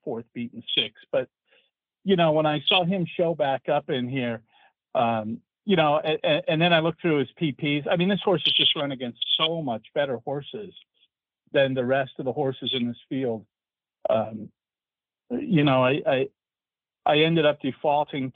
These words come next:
to him as the most likely winner in the race. Um, and I don't really, um, I don't really have another opinion that I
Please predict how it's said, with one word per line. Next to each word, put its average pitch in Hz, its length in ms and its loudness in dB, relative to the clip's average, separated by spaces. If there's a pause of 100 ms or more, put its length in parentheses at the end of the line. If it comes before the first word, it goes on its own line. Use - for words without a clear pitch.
to 131 200 -4
him 147 420 -2
as 127 420 -2 (480)
the 156 60 -6
most 135 340 0
likely 135 400 0
winner 143 320 2
in 156 80 0
the 156 80 2
race. 160 280 2 (680)
Um, 143 240 4
and 151 100 2
I 156 240 2
don't 196 240 0
really, 165 520 2
um, 131 340 0 (180)
I - 80 -2
don't 202 140 0
really 180 200 2
have 160 360 2
another 147 480 2
opinion 143 540 2
that 131 160 2
I 123 160 0